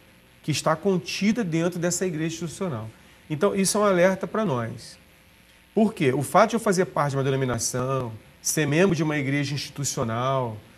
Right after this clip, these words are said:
partic-, partic-, passar por um batismo nas águas, ser um dizimista, frequentar uma igreja de domingo, isso não me coloca na igreja gloriosa. Isso me coloca na igreja institucional, que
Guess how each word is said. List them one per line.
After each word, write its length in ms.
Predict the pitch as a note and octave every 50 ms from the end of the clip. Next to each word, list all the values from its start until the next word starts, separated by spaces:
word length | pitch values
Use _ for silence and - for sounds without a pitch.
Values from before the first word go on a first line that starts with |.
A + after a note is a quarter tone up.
| - - - - _ _ _ -
partic-, 320 | D#3 E3 D#3+ - - -
partic-, 320 | - F3+ F3+ - - - - -
passar 300 | G#3 G3+ - - A#3+ A#3
por 160 | A#3 G#3+ F#3+
um 120 | F#3+ F#3 E3+
batismo 540 | D#3 C#3+ C#3 - - D#3+ D#3+ D3 D3 D3
nas 220 | C#3 C3 B2+ A#2+ A#2+
águas, 440 | C3 C3+ C#3+ D3+ D3+ C#3 B2+ B2 -
ser 140 | - D3+
um 80 | D3+ D3
dizimista, 640 | C3+ C3+ A#2+ C#3 C#3 C3 C3 C#3+ D#3+ D#3 - - C#3+
frequentar 420 | - D#3+ D3 - D3+ C#3+ - D3+
uma 60 | C#3+
igreja 160 | C3+ C3+ C3 A#2+
de 60 | A#2
domingo, 420 | A#2+ A#2 B2+ D#3 G3 G#3+ F3+ C3+ A#2+ - - - - - -
isso 320 | E3+ F#3+ F3+ - - F#3+
não 240 | F3 F3 G3 A3+ C4
me 120 | C4 B3+
coloca 540 | - - F3+ D#3 D3+ D3+ F3+ G3+ F#3+ - F#3+
na 140 | F3 F3 F#3
igreja 560 | F#3 D#3 C3+ C3 C#3 D3+ F3+ F#3+ F3+ A3 A3
gloriosa. 680 | F#3 G3+ A3 A3+ C#4 C#4+ B3+ F#3 E3+ E3 D#3 B2+ A2+ G#2+ G#2 - - - - - _ - - - _ _ _ _ _ _ _ _ _ _ _ _ -
Isso 240 | C#3 C#3 - F#3 E3+
me 100 | F#3 F3+
coloca 420 | - F#3 D#3 C#3+ C3 G3 F#3+ G#3
na 120 | F#3+ F#3+
igreja 420 | F3+ D#3+ D3 D3+ F3 G3 G3+ F#3+ G3+
institucional, 920 | G#3+ - - G3 - A#3 G3+ - - B3 C4 A#3 E3+ C3+ B2+ B2+ B2+ B2+ C3 - - - - - -
que 320 | - - A#3 B3 A#3+ -